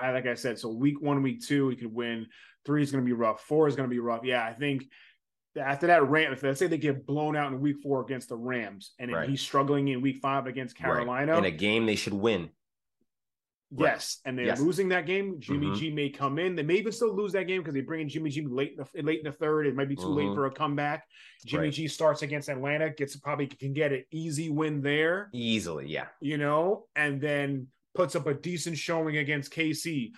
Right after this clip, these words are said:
Speaker 1: Another
Speaker 2: Right.
Speaker 1: decent showing. Not saying they're gonna win, but another
Speaker 2: They're gonna
Speaker 1: decent
Speaker 2: win.
Speaker 1: sh-,
Speaker 2: Decent.
Speaker 1: showing, showing
Speaker 2: Yeah.
Speaker 1: against the Rams.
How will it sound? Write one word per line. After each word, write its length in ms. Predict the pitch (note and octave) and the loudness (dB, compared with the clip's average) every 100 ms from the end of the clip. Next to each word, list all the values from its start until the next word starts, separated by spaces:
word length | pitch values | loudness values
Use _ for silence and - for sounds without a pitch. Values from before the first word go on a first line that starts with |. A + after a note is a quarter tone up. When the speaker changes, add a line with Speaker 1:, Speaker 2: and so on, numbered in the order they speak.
| - - | -20 -8
Speaker 1:
Another 240 | C#3+ D#3+ | -4 -2
Speaker 2:
Right. 180 | D3+ C3 | -4 -6
Speaker 1:
decent 440 | E3 F#3+ G3 F3+ D3 | -6 -6 -4 -6 -8
showing. 300 | - F3 B2+ | -6 -4 -2
Not 180 | C#3+ D3+ | -2 0
saying 140 | F#3+ | 0
they're 100 | G3 | 2
gonna 120 | G#3 | 2
win, 320 | G3+ B3 D#3+ C#3 | 2 2 0 -2
but 100 | C3 | -4
another 240 | E3 D#3 | -2 -2
Speaker 2:
They're 100 | D3 | 0
gonna 40 | D#3+ | 4
Speaker 1:
decent 200 | F#3+ F3 | 6 6
Speaker 2:
win. 20 | C#3+ | 4
Speaker 1:
sh-, 100 | - | 2
Speaker 2:
Decent. 180 | D3+ - | 0 2
Speaker 1:
showing, 400 | A3 G3 D#3+ B2+ - - | 4 4 2 -2 -12 -18
showing 320 | - F#3 E3+ | -2 0 0
Speaker 2:
Yeah. 60 | D#3 | -2
Speaker 1:
against 280 | D3 D#3 D3+ | -2 -4 -2
the 80 | C#3 | 0
Rams. 560 | E3 F#3 G3 A3 - | 2 2 2 -2 -12